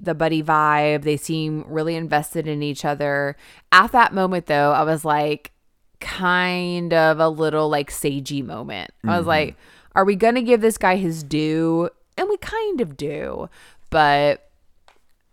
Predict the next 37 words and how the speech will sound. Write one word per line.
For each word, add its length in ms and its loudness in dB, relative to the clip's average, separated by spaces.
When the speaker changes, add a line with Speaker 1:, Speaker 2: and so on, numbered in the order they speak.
Speaker 1:
I 100 6
don't 80 4
know. 160 -6
Um, 300 -2
I, 100 2
I 140 4
was 140 0
uncertain 640 -2
as 200 -4
to, 100 -6
like, 220 0
whether 240 -2
he 180 -6
was 200 -4
gonna, 240 -4
like, 320 -4
get 340 -2
well 380 -4
played 580 -8
in 180 -14
this 180 -14
movie. 500 -14
Um, 380 -10
Speaker 2:
That, 380 -8
and 100 -8
I 60 -6
did 340 -14
say, 260 -10
like, 180 -12
"They're 100 -8
just 100 -8
gonna 120 -8
slide 300 -8
right 140 -2
off 160 0
those 140 -12
sheets." 380 -10